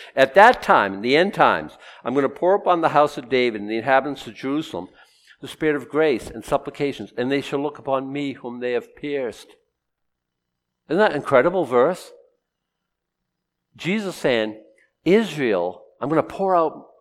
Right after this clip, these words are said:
prayer and supplication." They're gonna have that spirit of, of, of, like, of, of grace, turning to the Lord, and they're gonna s-, supplication of prayer, and they're gonna look upon me whom they have pierced, and they shall mourn for him as one mourneth for his only son,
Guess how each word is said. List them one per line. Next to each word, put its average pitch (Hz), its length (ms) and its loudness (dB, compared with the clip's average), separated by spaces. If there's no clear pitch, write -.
prayer 190 280 -2
and 123 100 -4
supplication." 160 400 -6
They're 156 120 -2
gonna 165 300 0
have 170 280 0
that 160 220 2
spirit 180 420 0
of, 131 140 -2
of, 131 240 0
of, 131 220 0
like, 127 340 0
of, 123 260 0
of 117 160 -4
grace, 143 640 4
turning 175 300 2
to 175 120 -6
the 170 60 0
Lord, 165 500 0
and 127 160 0
they're 151 60 4
gonna 147 240 0
s-, - 160 -8
supplication 185 800 -2
of - 160 -12
prayer, 156 480 2
and 127 160 -2
they're 160 80 6
gonna 156 200 2
look 160 240 0
upon 160 440 -6
me 151 180 -4
whom 123 220 -6
they 123 140 0
have 123 180 -6
pierced, 139 320 -2
and 123 120 -4
they 147 120 0
shall 147 260 -2
mourn 156 400 0
for 160 140 -6
him 135 180 -4
as 113 100 -10
one 127 200 -2
mourneth 147 420 -4
for 139 140 -6
his 135 160 -6
only 131 240 -4
son, 143 340 -4